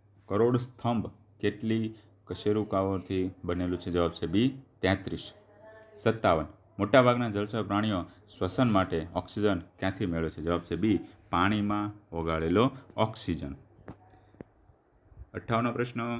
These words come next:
દરજીના સિલાઈ મશીનમાં રહેલી સોયની ગતિ, જવાબ છે સી, આવર્ત ગતિ. ઓગણસાઠ,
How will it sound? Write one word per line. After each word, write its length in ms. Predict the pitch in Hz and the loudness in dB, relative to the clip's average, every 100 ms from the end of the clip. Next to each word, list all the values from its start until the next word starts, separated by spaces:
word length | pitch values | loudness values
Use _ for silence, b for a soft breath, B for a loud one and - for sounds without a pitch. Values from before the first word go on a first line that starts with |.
| 127 - _ _ _ _ _ _ _ _ _ _ _ _ - | -10 -18 _ _ _ _ _ _ _ _ _ _ _ _ -4
દરજીના 520 | 95 95 110 110 110 | -2 0 0 2 0
સિલાઈ 320 | 110 92 101 | -2 -2 0
મશીનમાં 520 | 98 95 101 98 101 | 0 -4 -6 -4 -2
રહેલી 480 | 92 82 95 98 82 - - | -2 -2 0 0 0 -6 -2
સોયની 300 | 92 98 92 | 0 0 2
ગતિ, 480 | 87 85 131 87 - - - - | 0 4 2 2 -4 -20 -20 -10
જવાબ 200 | 82 90 | -4 -4
છે 140 | - 82 | -2 -6
સી, 340 | - 110 110 B B | -2 -2 -2 B B
આવર્ત 400 | - 101 120 117 | 4 6 6 2
ગતિ. 280 | 80 78 80 85 - - - - - - | -4 -6 -10 -16 -18 -20 -20 -20 -20 -8
ઓગણસાઠ, 420 | 95 110 107 98 | 0 4 6 4